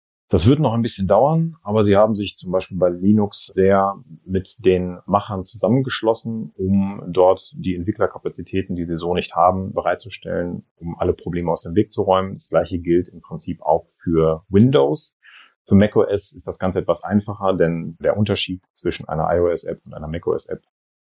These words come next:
ist nicht so sonderlich groß und da sie I O S schon konnten,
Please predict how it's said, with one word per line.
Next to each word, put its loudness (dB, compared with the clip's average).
ist -4
nicht 0
so 4
sonderlich -4
groß -2
und -6
da 2
sie -6
I -2
O 2
S 0
schon -6
konnten, -6